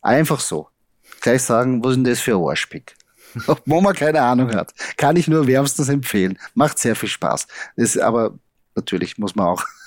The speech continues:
<laughs> ich weiß nicht, ob man, wenn man im ersten Draft ist, da wirklich so sich auf Trash Talk einlässt, aber ich kann's nur empfehlen.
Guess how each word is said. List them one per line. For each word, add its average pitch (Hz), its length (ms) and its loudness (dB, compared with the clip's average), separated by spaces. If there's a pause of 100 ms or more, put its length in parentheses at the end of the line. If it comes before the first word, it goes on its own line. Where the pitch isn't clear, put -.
<laughs> - 300 -10
ich 120 140 2
weiß 113 160 2
nicht, 113 140 -4
ob 107 100 -2
man, 107 140 0
wenn 104 160 0
man 110 200 0
im 104 80 -2
ersten 104 320 -2
Draft - 380 -2
ist, - 160 -6
da 101 100 -2
wirklich 98 280 -4
so 98 140 -2
sich 104 200 -6
auf 98 120 -4
Trash 92 260 -2
Talk 101 140 -6
einlässt, 117 320 0
aber 117 100 0
ich 107 60 -6
kann's 110 240 -2
nur 104 80 0
empfehlen. 76 400 -4